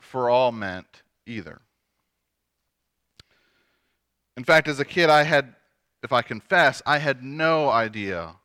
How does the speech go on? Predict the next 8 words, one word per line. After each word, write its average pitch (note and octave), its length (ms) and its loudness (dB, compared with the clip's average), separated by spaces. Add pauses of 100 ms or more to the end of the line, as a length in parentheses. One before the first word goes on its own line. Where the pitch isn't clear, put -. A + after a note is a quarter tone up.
(880)
what A#2 200 -8
that A#2 200 -2
word A#2 320 -6
justice A#2 680 -6
for G#2+ 300 -4
all G2 460 -2
really G2+ 320 -12
meant. G#2 320 -10